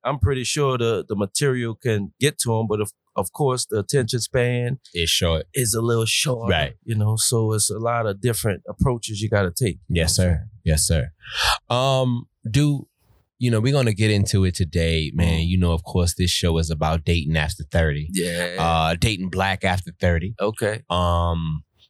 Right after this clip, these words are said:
Speaker 2: you know,
Speaker 1: Hey.
Speaker 2: brother, I really want you to tell the people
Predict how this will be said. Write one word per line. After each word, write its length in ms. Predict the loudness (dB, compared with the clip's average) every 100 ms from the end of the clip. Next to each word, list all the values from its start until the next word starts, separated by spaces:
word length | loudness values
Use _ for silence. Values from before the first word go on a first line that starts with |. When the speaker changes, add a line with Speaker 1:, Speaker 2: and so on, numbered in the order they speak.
| _
Speaker 2:
you 120 | -2
know, 100 | 0 2
Speaker 1:
Hey. 60 |
Speaker 2:
brother, 320 | 2 2 -2 -4 _ -20 _ -4
I 100 | -2
really 340 | 0 0 2
want 340 | 0 -2 0
you 80 | -2
to 120 | -2 -2
tell 280 | 0 0
the 120 | 0 -2
people 560 | 0 0 0 -2 -4